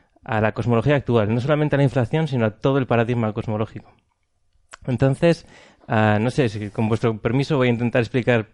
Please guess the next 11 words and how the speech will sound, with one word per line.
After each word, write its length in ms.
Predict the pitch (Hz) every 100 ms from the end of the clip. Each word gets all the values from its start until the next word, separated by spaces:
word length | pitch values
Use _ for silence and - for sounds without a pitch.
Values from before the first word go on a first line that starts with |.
| -
brevemente 800 | 110 120 120 120 123 117 151 147
y 80 | 113
lo 100 | 117
más 160 | 123
claramente 480 | - 123 120 123 117
posible 480 | 117 120 120 139 147 - - _
qué 120 | - 139
es 100 | 127
lo 140 | 120
que 180 | 117 107
pro-, 280 | - 107